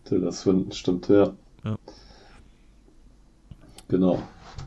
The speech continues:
Speaker 1: Ja, das fand ich irgendwie auch ziemlich stark so. Ich fand Benicio del Toro ziemlich cool. <laughs>
Speaker 2: Genau, ja.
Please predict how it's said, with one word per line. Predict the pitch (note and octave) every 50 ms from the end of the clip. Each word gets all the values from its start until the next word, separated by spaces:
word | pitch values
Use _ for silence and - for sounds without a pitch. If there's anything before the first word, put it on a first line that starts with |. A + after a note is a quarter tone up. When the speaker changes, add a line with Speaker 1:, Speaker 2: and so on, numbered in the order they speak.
| - - -
Speaker 1:
Ja, | G#2 F#2+ F2+
das | F#2 G2 -
fand | - D3+ D3+ D3
ich | C3+
irgendwie | C#3+ C#3 B2+ A2 A2 G#2
auch | F#2+ A2 A2 -
ziemlich | - - B2 A#2 A2+ A2+ -
stark | - A2+ A2+ B2 C#3 C#3
so. | - - C3 C3 C3 C3+ - - - - - - - - - - - - - - -
Ich | -
fand | - G#2+ G2+ F2 - -
Benicio | - F#2+ F#2+ F#2+ - G#2+ F#2
del | F2+ F2 F2
Toro | - G#2 F#2 G2+ G#2 G#2+
ziemlich | G#2 - - A#2 G#2+ G#2 - - - -
cool. | A#2 A#2 C3 A#2+ A#2+ -
<laughs> | - -
Speaker 2:
Genau, | A2+ A2+ A#2 A#2 A#2
ja. | A#2 A#2 A#2 B2